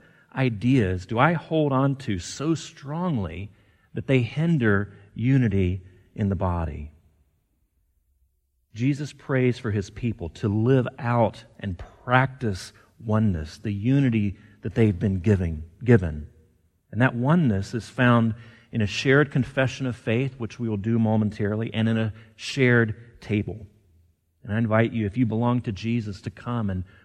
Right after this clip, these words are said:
participate in this meal along with those that belong to In Town.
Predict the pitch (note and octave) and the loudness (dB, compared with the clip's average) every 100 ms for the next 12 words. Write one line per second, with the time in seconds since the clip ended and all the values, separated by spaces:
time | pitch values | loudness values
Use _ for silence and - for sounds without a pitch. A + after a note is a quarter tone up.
0 | - - - - C#3 C3+ - A2+ G2+ G#2+ | -8 -8 -4 0 0 0 -4 -2 -2 0
1 | G#2+ G2 G2+ F#2+ F#2+ G2 A2+ C#3 B2+ - | 0 0 -2 -4 -2 0 2 2 -2 -4
2 | A2 G2 F2+ G#2 G2+ G2+ G2 G2 G2 - | -2 -2 -6 -10 -6 -4 -4 -4 -8 -14
3 | - _ - - A2+ G#2+ F2+ D#2 - | -20 _ -14 -4 -2 -2 -4 -8 -12